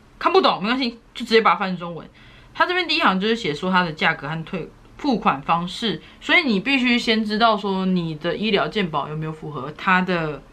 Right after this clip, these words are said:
需求，然后基本上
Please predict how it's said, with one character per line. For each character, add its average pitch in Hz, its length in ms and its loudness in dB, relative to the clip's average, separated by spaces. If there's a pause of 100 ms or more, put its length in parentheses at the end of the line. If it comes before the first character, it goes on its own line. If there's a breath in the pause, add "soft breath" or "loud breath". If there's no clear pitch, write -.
(360)
需 262 240 -2
求， 147 320 0 (600)
然 185 200 4
后 233 300 4
基 392 180 2
本 269 200 2
上 240 300 0